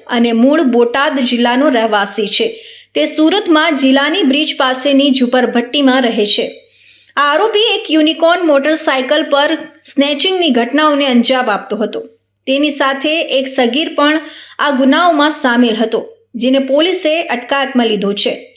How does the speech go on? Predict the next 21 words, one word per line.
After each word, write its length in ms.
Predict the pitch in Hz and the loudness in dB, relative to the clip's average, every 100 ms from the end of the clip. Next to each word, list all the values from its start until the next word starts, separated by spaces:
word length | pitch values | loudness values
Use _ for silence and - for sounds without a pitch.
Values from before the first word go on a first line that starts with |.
| _ _ - | _ _ -2
ચોકબજાર 520 | 233 233 247 277 302 | 0 2 2 0 0
પોલીસ 280 | 311 294 311 | 0 2 0
સ્ટેશનમાં 540 | 311 277 269 277 269 262 | -2 -2 0 0 2 4
નોંધાયેલા 540 | 254 247 262 262 277 | 4 4 2 0 0
મોબાઈલ 440 | 269 240 247 277 | 2 2 2 0
સ્નેચિંગના 580 | 294 - 262 262 254 247 | -2 0 0 2 2 2
કેસનો 460 | 240 262 262 262 240 | 0 0 0 0 0
ભેદ 340 | 208 240 262 | 2 0 0
ઉકેલવામાં 680 | 254 240 233 247 277 208 - - _ - | -2 -2 0 0 2 0 -4 -16 _ 0
પોલીસને 480 | 294 330 370 330 | 2 2 0 -2
સફળતા 520 | 339 294 262 262 254 254 | -2 -2 0 -2 0 0
મળી 260 | 233 180 | 0 -2
છે. 200 | 180 - - - _ _ - | -4 -6 -6 -16 _ _ 0
પોલીસે 460 | 240 277 269 285 | 2 2 0 -2
પિન્ટુ 400 | 285 269 254 277 | -2 0 0 0
ત્રિવેદી 600 | 262 254 247 262 262 302 | -2 -2 0 0 0 0
અને 180 | 302 247 | 0 0
તેના 300 | 247 247 247 | 0 0 0
સગીર 440 | 247 254 233 285 | 0 -2 0 -2
સાથી 420 | 311 - 240 240 269 | -2 -2 -2 -2 -2
પાસેથી 680 | 262 233 302 277 233 135 | -2 -2 -2 -2 -2 -4